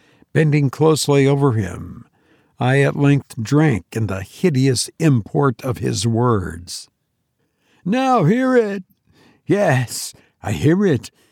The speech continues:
I have long heard it! Long, long, long, many minutes, many hours, many days I have heard it!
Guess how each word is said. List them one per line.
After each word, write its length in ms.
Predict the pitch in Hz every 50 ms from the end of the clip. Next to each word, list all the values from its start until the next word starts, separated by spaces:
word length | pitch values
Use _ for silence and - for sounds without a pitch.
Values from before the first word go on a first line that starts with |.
| _ _ _ _ -
I 100 | 156 165
have 220 | 170 185 185 147
long 360 | 156 202 214 208 208 208 196
heard 300 | 170 180 220 220 214 175
it! 160 | 180 180 160 - _ _ _ _ _
Long, 640 | 202 226 240 240 226 214 196 185 160 151 151 180
long, 760 | 208 233 247 247 240 247 247 247 240 226 214 202 190 196 196 - _ _
long, 440 | - 208 240 247 240 240 233 220 208
many 280 | 226 254 226 214 220 220
minutes, 540 | 196 202 247 240 220 226 202 170 - - 196
many 420 | 185 233 240 233 220 220 220 214
hours, 640 | 202 220 214 220 220 220 220 214 208 214 196 175 -
many 320 | - 220 233 214 208 208 190
days 760 | 165 175 220 220 220 214 208 202 196 180 180 185 156 123 131
I 160 | 156 160 160
have 260 | 143 156 170 175 160
heard 300 | 117 160 208 214 214 202
it! 220 | 220 202 190 -